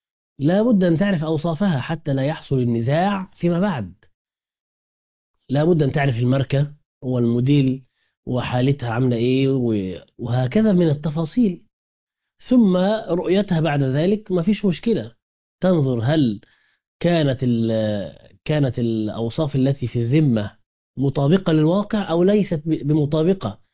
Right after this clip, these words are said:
لكن لازم تكون عند عقد البيع والشراء، لازم تكون السلعة معلومة، لازم تكون السلعة معلومة، فبيع الجهالة لا يجوز. كذلك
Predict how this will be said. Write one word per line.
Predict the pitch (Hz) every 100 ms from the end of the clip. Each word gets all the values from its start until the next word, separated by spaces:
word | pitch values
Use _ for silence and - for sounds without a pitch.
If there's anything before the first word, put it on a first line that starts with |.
| _ - - -
لكن | - - 180
لازم | 190 254 233 202
تكون | 170 208 208
عند | 160 180 147
عقد | 139 196 - 165
البيع | 160 151 185
والشراء، | 160 147 - 170 196 262 - _ _ _ _ _ -
لازم | 143 165 143
تكون | - 160
السلعة | 143 170 120
معلومة، | 120 104 160 165 98 - _ _ _ _ _ _ _ _ _ _ _ _ -
لازم | 110 107
تكون | -
السلعة | 123 - 147 170 190 _ _ _ _
معلومة، | 127 113 123 214 160 101
فبيع | - 139 202 170
الجهالة | 156 143 143 180 202 214 208 - _ _ _ _
لا | 147 170
يجوز. | 165 123 110 98 - - _ _ _ _ _ _ _ _ _ _ _ _ _ -
كذلك | 175 180 226 185 107 107 -